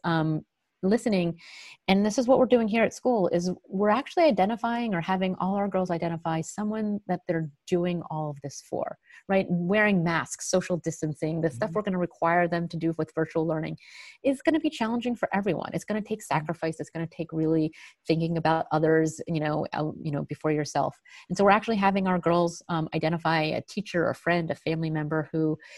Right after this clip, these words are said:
Speaker 1: you know, whether because they're immunocompromised or have health concerns or just their favorite person, um, they're doing this for. And I think it just helps all our kids, but particularly, again, our girls, when they're thinking,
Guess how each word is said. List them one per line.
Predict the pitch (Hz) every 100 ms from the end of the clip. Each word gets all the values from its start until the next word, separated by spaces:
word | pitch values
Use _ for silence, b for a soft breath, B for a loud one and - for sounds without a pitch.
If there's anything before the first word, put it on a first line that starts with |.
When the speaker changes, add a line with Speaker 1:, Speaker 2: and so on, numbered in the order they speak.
| B
Speaker 1:
you | 170
know, | 156
whether | 165 160 160
because | 156 - 156 143
they're | 135 143
immunocompromised | 190 208 208 208 208 190 185 185
or | 143
have | 147
health | - 185
concerns | - 185 190 190 185
or |
just | 170 180 -
their | 165
favorite | 160 165 160 -
person, | 262 - 156 156 - b b -
um, | 156 156
they're | 165 165
doing | 160 151 156 175 202
this | 240
for. | - 294 339 330
And | 180 170 - B B -
I |
think | 196 226
it | 226
just | 208
helps | - 185 185 - -
all | 185 196
our | 190
kids, | 185 180 170 165
but | 160 -
particularly, | - - 196 196
again, | 185 165 190
our | 208
girls, | 185 160 165 156
when | 156
they're | 151
thinking, | - 160 170 165